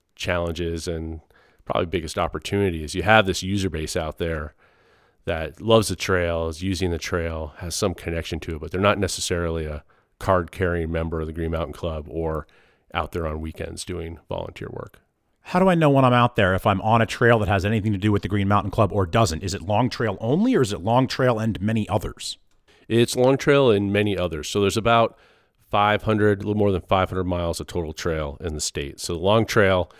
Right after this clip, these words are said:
Speaker 1: it's the easiest one to envision in your brain. It's across the, the crest of the Green Mountains from Massachusetts to Canada, hits all the major peaks. But then,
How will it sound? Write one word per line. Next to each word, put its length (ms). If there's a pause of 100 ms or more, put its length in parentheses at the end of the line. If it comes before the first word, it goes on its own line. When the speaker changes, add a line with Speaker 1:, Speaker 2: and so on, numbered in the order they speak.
(280)
Speaker 1:
it's 160
the 100
easiest 440
one 180
to 240 (100)
envision 460
in 100
your 80
brain. 360
It's 280 (380)
across 400
the, 380
the 80
crest 360
of 80
the 80
Green 240
Mountains 460
from 180
Massachusetts 720
to 100
Canada, 480
hits 240
all 240
the 80
major 440 (100)
peaks. 420 (540)
But 180
then, 360